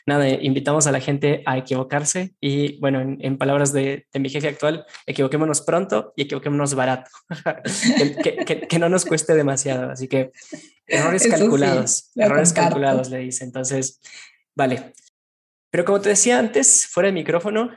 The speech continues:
Speaker 1: eh, nada en la vida es perfecto y la ciencia de datos tampoco. ¿Qué? Así que te pregunto, ¿qué no te gusta de esta rama?
Speaker 2: <laughs> Llegó el momento de llorar. <laughs> Ah, mentira. Bueno, eh, bueno,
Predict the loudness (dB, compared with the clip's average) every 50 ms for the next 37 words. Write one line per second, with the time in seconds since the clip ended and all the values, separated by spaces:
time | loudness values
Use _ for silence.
0 | -12 _ -4 -2 -2 0 2 2 2 0 0 -2 -6 -16 _ _ _ _ _ _
1 | _ -6 -2 0 0 0 0 0 -2 -2 -2 -2 -4 -6 -6 -6 -6 -6 -6 -8
2 | -6 -4 -6 -6 -6 -6 _ _ _ _ _ _ _ -6 -2 0 2 2 2 0
3 | 0 0 0 0 0 0 0 0 0 0 0 0 -2 -2 -4 -4 -8 -12 -14 -16
4 | -18 -20 -20 _ _ -20 -20 -20 -20 _ _ _ _ _ 0 0 0 0 0 -4
5 | -8 _ -2 -2 0 0 0 -2 -4 -6 -8 -14 _ _ -4 -4 0 2 2 2
6 | 2 2 2 2 0 0 -4 -12 _ 0 2 4 4 4 2 0 0 -2 -2 -2
7 | -2 -2 -2 -4 -4 -4 -4 -4 -4 -6 -8 -10 -12 -12 -14 -18 _ _ _ _
8 | _ _ _ _ _ _ _ _ _ _ _ _ -10 -10 -10 -8 -6 -6 -4 -4
9 | -6 -8 -10 -12 -16 _ _ _ _ _ _ 0 2 4 4 4 4 4 4 4
10 | 4 4 2 2 2 2 2 2 2 0 0 -2 -2 -4 -6 -6 -6 -6 -6 -6
11 | -6 -6 -6 -6 -4 -2 -2 -2 -2 -4 -8 -10 -8 -6 -6 -4 -4 -2 -2 -2
12 | -2 -4 -4 -2 0 2 2 2 2 0 -4 -6 -10 -14 -16 -16 -14 -6 -4 -2
13 | 0 0 0 0 -2 -4 -8 -6 0 2 2 4 2 2 0 -4